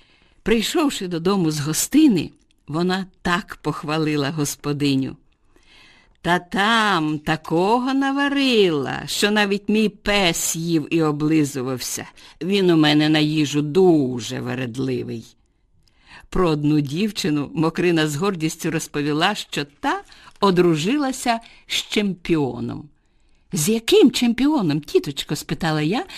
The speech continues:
врадована, що наші українки роблять прогрес.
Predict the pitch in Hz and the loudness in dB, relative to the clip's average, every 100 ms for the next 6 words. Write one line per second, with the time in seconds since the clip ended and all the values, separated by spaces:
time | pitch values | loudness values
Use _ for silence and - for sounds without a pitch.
0 | 220 160 175 180 165 160 156 156 - - | -4 -2 0 0 0 -2 -2 -2 -4 -4
1 | 147 - - _ 135 135 - 139 135 139 | -6 -6 -14 _ -4 -4 -2 -2 -2 -2
2 | 139 147 147 135 139 135 131 - 143 135 | 0 0 -2 -4 -4 -4 -6 -4 -4 -2
3 | 226 339 - | -2 -4 -10